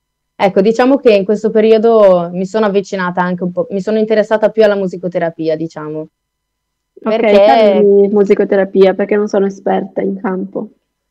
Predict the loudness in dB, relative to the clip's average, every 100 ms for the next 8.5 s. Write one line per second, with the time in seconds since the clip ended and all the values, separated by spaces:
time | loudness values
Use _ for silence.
0 | -8 -2 0 0 -2 -2 0 -2 -2 -4
1 | -4 -4 -4 -6 -8 -8 -6 -6 -6 -10
2 | -10 -8 -6 -6 -2 -2 -2 -2 -6 -6
3 | -6 -6 -6 -8 -6 -2 -2 -4 -6 -2
4 | 0 0 -2 -4 -8 -10 -10 -12 -14 -8
5 | -4 -4 -4 -8 -8 _ -6 -4 -4 -8
6 | -8 -10 -10 -10 -8 -10 -6 -6 -4 -6
7 | -4 -4 -2 -2 -4 -6 -8 -12 -12 -10
8 | -10 -8 -8 -8 -10